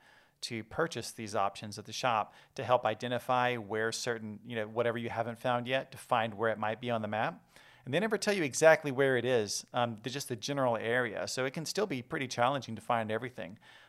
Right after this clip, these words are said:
But I was able to finally do that, and, and I really felt, uh, like it was a pretty big accomplishment. Uh, but I stuck with it and, and just had a ton of fun. And then, um, really briefly, I also wanna mention a,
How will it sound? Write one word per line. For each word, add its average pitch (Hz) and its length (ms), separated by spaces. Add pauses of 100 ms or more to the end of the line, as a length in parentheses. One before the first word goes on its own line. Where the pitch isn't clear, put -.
(120)
But 123 160
I 113 100
was 120 100
able 147 160
to 123 60
finally 120 300
do 123 160
that, 110 240
and, 104 200
and 110 240
I 95 40
really 104 260
felt, - 420
uh, 90 260 (360)
like 117 180
it 110 40
was 110 100
a 110 60
pretty 120 200
big 107 180
accomplishment. 104 800
Uh, 104 220
but 104 100
I 107 40
stuck 135 280
with 117 140
it 104 240
and, 107 260
and 110 120
just 107 160
had 107 120
a 101 40
ton 110 220
of 101 80
fun. 104 360 (800)
And 135 180
then, 156 220
um, 123 320 (120)
really 147 220
briefly, 143 380
I 123 60
also 135 260
wanna 131 160
mention 120 520
a, 117 180